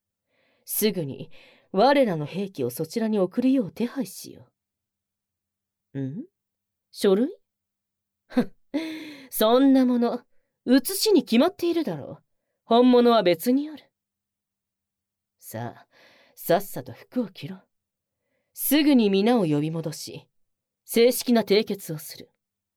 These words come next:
我らにとっても、あの海の向こうの国は邪魔者だからな。ここは一つ協力して、追っ払ってやろうではないか。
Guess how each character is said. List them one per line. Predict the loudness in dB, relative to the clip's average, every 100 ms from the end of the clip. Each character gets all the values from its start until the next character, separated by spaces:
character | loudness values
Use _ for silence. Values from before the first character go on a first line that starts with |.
| _ _ _ _ _ _ _ -2
我 | 2 4 2
ら | -2
に | -6 -8
と | -12
っ |
て | _ -16
も、 | -14 -18 -20 _ _ _ _ _ _
あ | 0 2
の | 4 4
海 | 2 -2
の | -4
向 | -6 -6
こ | -6 -6
う |
の | -8
国 | -12 -10 -8
は | -8 -10 -12 _ -2
邪 | 0 2
魔 | 0
者 | -2 -8
だ | -12 -16
か | -18
ら | -16
な。 | -18 -18 _ _ _ _ _ _ _ _
こ | 0 2
こ | 4
は | 2
一 | 0 -6
つ | -6
協 | -4 -4
力 | -4 -10 -12
し | -12
て、 | -8 -8 -10 _ _ _
追 | 0
っ | 2
払 | 2 0 0
っ |
て | 0
や | 2
ろ | 2
う | -2
で | -8
は |
な | -12
い | -16
か。 | -18 -20